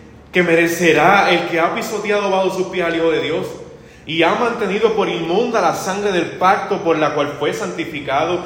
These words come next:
y ha ultrajado al Espíritu de gracia? Pues conocemos a aquel que dijo, 'Mía es la venganza, yo daré el pago', y otra vez, 'El Señor juzgará a su pueblo'". Sigue diciendo el autor de Hebreos,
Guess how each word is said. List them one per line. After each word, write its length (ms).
y 220
ha 140
ultrajado 800
al 60
Espíritu 500
de 120
gracia? 680
Pues 160
conocemos 1080
a 140
aquel 400
que 140
dijo, 420
'Mía 540
es 160
la 120
venganza, 680
yo 180
daré 300
el 160
pago', 500
y 120
otra 340
vez, 560
'El 160
Señor 680
juzgará 540
a 120
su 160
pueblo'". 600
Sigue 260
diciendo 600
el 100
autor 300
de 80
Hebreos, 400